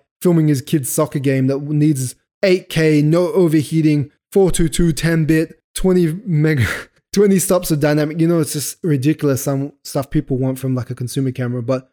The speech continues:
will I ever try video? Maybe. Who knows? Maybe one day in the future. I've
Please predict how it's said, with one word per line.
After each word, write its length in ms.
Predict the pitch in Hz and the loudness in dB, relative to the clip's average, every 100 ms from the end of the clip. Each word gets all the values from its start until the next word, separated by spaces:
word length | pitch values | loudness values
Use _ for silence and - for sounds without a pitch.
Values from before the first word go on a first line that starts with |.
| - | -6
will 200 | 156 180 | 0 2
I 100 | 170 | 2
ever 220 | 165 165 | 0 0
try 280 | 156 151 160 | 0 0 0
video? 320 | 156 170 202 | 0 2 2
Maybe. 360 | 147 170 170 127 | 2 2 2 0
Who 140 | 135 | 0
knows? 280 | 156 175 139 | 0 2 0
Maybe 200 | 147 143 | 0 0
one 160 | 143 143 | 0 0
day 100 | 139 | 0
in 80 | |
the 40 | 131 | -2
future. 260 | 160 160 | -4 -2
I've 200 | 143 139 | 0 -2